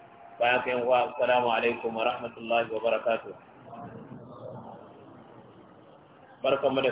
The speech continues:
sake haduwa a wannan yammaci na ranar Juma'a, a yau watan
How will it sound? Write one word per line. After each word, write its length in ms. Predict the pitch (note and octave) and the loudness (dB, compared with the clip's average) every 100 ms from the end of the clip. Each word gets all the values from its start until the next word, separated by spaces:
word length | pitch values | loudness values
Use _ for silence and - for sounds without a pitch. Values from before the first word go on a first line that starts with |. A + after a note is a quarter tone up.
| - | 2
sake 240 | C3 - | 0 4
haduwa 480 | A#2+ A#2+ C3+ C3 B2 | 2 4 6 6 6
a 80 | B2 | 6
wannan 320 | B2+ B2+ A#2 | 4 2 -2
yammaci 480 | A#2 A#2+ A#2 C3 B2+ | -2 -4 -6 -6 0
na 400 | B2+ B2+ B2+ - - - - - - - - - - - | 4 6 4 0 -14 -18 -20 -20 -20 -20 -20 -20 -20 -4
ranar 400 | A#2+ B2+ B2+ B2+ B2+ C3 | 2 4 6 6 6 2
Juma'a, 640 | C3 C3+ C3 B2+ B2 B2 - - - - - - - - - - - - - A2 | 2 4 6 6 6 4 -4 -10 -14 -18 -20 -20 -20 -20 -20 -20 -20 -20 -14 -4
a 80 | |
yau 400 | A#2 C3 B2+ B2 - - - - - - - B2+ | 2 6 6 4 -2 -10 -20 -20 -20 -20 -10 0
watan 640 | C3+ C3 B2+ B2 A#2+ A#2 | 0 4 4 4 -4 -8